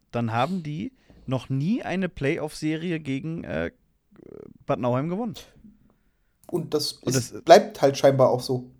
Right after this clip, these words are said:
Speaker 2: <laughs>
Speaker 1: Ja, nächst-, nächster Versuch nächstes Jahr. Ähm, und dann, dann war ja jetzt das Finale, ne, Ravensburg gegen Bad Nauheim. Und, ähm, bei aller Rivalität,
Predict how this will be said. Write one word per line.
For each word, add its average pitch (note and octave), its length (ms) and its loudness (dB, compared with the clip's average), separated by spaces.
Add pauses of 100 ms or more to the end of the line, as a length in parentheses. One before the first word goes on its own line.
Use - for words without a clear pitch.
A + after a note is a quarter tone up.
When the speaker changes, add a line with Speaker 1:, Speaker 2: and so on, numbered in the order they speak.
(200)
Speaker 2:
<laughs> - 300 2
Speaker 1:
Ja, F3 300 2 (160)
nächst-, A#2+ 420 -4
nächster C3 320 0
Versuch E3 380 -8
nächstes G#3+ 400 -6
Jahr. - 180 -8 (560)
Ähm, D3+ 400 2 (640)
und D3 200 -2
dann, E3 300 0
dann C#3+ 220 -2
war D3 120 4
ja F3+ 80 4
jetzt F3+ 240 -2
das E3 140 -6
Finale, D3+ 440 2
ne, D3+ 280 0
Ravensburg D#3 680 0
gegen D3 280 -2
Bad C3 160 0
Nauheim. E3+ 580 0 (480)
Und, D3+ 440 -2
ähm, D3 360 2 (2250)
bei C#3 180 0
aller E3 320 2
Rivalität, C#3 640 0